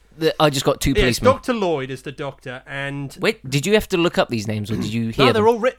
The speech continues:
Speaker 2: they're at the beginning in that montage.
Speaker 1: Yeah, but I
Speaker 2: If you
Speaker 1: didn't write
Speaker 2: actually,
Speaker 1: them down,
Speaker 2: well,
Speaker 1: 'cause I thought they'd be introduced.
Speaker 2: Well,
Speaker 1: I
Speaker 2: silly you. Don't presume. Um, yeah, I don't, I didn't get his name. I'll just call him the Colonel, I think. But, um,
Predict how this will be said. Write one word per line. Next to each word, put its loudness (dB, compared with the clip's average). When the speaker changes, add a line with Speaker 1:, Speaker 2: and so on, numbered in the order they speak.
Speaker 2:
they're -4
at -8
the -8
beginning -2
in -8
that -6
montage. -4
Speaker 1:
Yeah, 6
but 6
I 6
Speaker 2:
If 4
you 8
Speaker 1:
didn't 6
write 6
Speaker 2:
actually, 2
Speaker 1:
them 0
down, 4
Speaker 2:
well, -14
Speaker 1:
'cause 2
I 6
thought 0
they'd 0
be -4
introduced. -4
Speaker 2:
Well, -8
Speaker 1:
I 2
Speaker 2:
silly 6
you. 2
Don't 2
presume. -2
Um, 0
yeah, -12
I -12
don't, -14
I -18
didn't -16
get -20
his -18
name. -12
I'll -6
just -12
call 4
him -2
the -6
Colonel, -4
I -10
think. -12
But, -2
um, 0